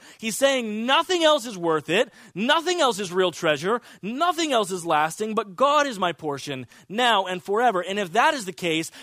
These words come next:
that is genuine prosperity. And that is the gospel, that Jesus is the true treasure of the universe. He is the one thing worth seeking.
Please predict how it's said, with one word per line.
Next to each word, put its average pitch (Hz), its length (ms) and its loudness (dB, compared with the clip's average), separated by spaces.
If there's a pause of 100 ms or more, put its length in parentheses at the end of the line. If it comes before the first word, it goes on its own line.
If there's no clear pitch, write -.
(100)
that 247 220 4
is 196 100 -6
genuine 202 560 -2
prosperity. 170 840 -2 (500)
And 143 100 -6
that 160 140 0
is 151 100 -8
the 143 80 -10
gospel, 151 460 -4
that 113 160 -16
Jesus 165 440 -10
is 156 200 -10
the 139 80 -12
true 180 260 -12
treasure 135 540 -8 (260)
of 151 140 -4
the 151 80 -6
universe. 143 640 -8 (260)
He 226 220 0
is 202 100 -2
the 175 80 -2
one 202 300 0
thing 175 300 -6
worth 156 200 -4
seeking. 147 760 -8